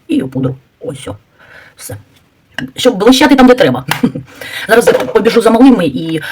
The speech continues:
е, там сьогодні нам посилочка прийшла, покажемо вам, що заказала малому. Ось. Так що так, гарного всім дня.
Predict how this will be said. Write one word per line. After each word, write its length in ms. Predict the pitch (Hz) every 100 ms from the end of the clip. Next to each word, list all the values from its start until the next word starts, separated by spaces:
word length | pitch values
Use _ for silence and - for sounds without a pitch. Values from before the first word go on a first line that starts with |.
| -
е, 140 | 151 147
там 300 | 165 175 147
сьогодні 240 | 165 165
нам 120 | 160
посилочка 400 | 156 156 208 -
прийшла, 320 | 127 139 135 117
покажемо 380 | 135 143 139
вам, 160 | 127 131
що 120 | 131
заказала 360 | 131 131 165 135
малому. 360 | 131 131 139 - - - - - -
Ось. 320 | 151 139 - -
Так 120 | 247
що 100 | 262
так, 160 | 277 269
гарного 280 | 262 269 254
всім 220 | - 247
дня. 260 | 175 170